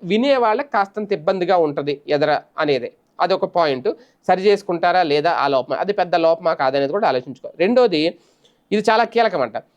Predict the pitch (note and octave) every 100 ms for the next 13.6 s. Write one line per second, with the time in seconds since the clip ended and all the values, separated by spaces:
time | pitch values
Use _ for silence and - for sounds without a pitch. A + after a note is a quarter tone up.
0 | _ _ G#3 G#3+ B3 C#4 C4+ A#3+ A#3+ A3+
1 | A3 - F#3 F3 F3 F#3+ G#3+ A3 G#3+ -
2 | - F3 G3 F#3+ F3 D3 C#3 D3 D3 _
3 | - F3+ G#3 G#3 G#3 E3+ D3 D#3+ F#3 F3+
4 | D#3+ D3+ C3+ B2+ _ - D3+ F#3 E3 D3+
5 | C#3 - _ _ _ - D3+ G#3 C#4 C#4
6 | C#4 G#3+ A3 A3 G#3+ A3 G#3 F3 D3 -
7 | F3 G#3+ B3 B3+ G#3+ G#3+ G3+ F#3 F#3 D#3+
8 | G#3 D#4+ F#3 - - A3 A#3+ F4 _ _
9 | - F3 A#3 A#3 G#3+ G#3 G#3 G3+ D#3+ B2+
10 | A2+ - _ _ _ - F#3 B3+ B3 G#3+
11 | G#3 - - - D#3+ B3+ C#4+ A#3+ A3+ A#3
12 | A3+ A3 G#3 A3+ C#4+ - A3 G#3+ A3+ F#3
13 | E3+ F3 D3 A#2 A2+ -